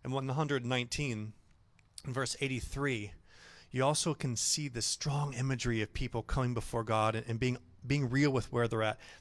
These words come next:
The words here are like, "I am like a skin bottle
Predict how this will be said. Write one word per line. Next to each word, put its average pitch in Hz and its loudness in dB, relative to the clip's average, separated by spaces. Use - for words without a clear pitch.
The 143 2
words 147 4
here 151 2
are 120 2
like, 107 0
"I 156 4
am 139 0
like 131 0
a 123 -2
skin 165 0
bottle 117 0